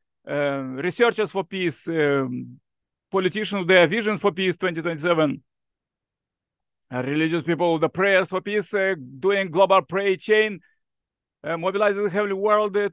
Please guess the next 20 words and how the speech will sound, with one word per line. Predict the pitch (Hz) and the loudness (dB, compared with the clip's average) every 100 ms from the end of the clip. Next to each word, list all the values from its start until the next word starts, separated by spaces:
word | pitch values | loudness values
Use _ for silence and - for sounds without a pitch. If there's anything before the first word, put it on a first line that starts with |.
| _ | _
for | 175 185 | -8 -4
the | 185 | -4
five | 202 196 | 2 2
percent | 202 175 196 190 170 | 2 -4 -4 -6 -6
of | 190 - | -8 -4
human | 202 196 | -2 -2
potential | 180 185 202 175 190 | 0 2 2 2 2
that | 185 180 | 0 0
was | 190 170 | 0 0
impossible | 165 185 170 170 | -2 -4 -4 -6
to | 175 175 | -4 -4
break | 147 185 185 - | 2 4 4 -2
through | 190 190 190 | 0 2 2
till | 180 180 | 0 -4
now | 170 202 196 196 190 165 - _ _ _ - | 2 4 4 4 2 -2 -10 _ _ _ -12
with | 170 - | -10 -10
ninety-five | - 214 214 214 170 220 214 180 | -6 -2 -2 -4 -2 2 2 2
of | 196 185 - 139 | 0 0 -6 -8
God's | 127 214 190 147 - | 4 8 8 4 0
help. | 233 165 | 4 4